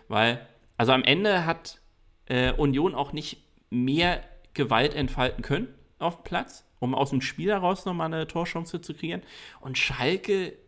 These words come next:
da war nix. Also das, das war eine Vollkatastrophe im Spielaufbau. Die haben auch, ich dachte ja, okay, dann kommt Paciencia, aber er lässt den,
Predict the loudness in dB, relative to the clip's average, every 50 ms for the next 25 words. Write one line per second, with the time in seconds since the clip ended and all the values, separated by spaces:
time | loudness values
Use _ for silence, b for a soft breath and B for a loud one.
0 | -16 -16 -14 -14 -14 -14 -14 -14 -12 -10 -8 -6 -4 -4 -6 -6 -8 -14 -16 -18
1 | -20 _ _ _ _ _ _ _ _ 0 2 2 2 2 -2 -8 -12 -14 -12 -4
2 | 2 4 4 4 4 2 2 4 4 4 4 4 2 0 0 0 0 -2 -4 -4
3 | -6 -6 -6 -4 -6 -8 -10 -10 -8 -4 -4 -2 0 0 0 0 -2 -2 -2 -4
4 | -4 -4 -6 -14 _ _ _ _ _ _ _ _ _ _ _ _ _ _ _ _
5 | _ -20 -16 -14 -10 -8 -8 -6 -6 -2 -2 -2 -2 -2 B B B B B B
6 | -12 -8 -4 -4 -4 0 4 6 6 6 4 2 0 0 2 4 4 4 4 4
7 | 2 2 0 0 2 0 -2 0 0 0 0 0 0 0 2 2 4 4 4 2
8 | 2 0 0 0 -2 -4 -6 -6 -6 -6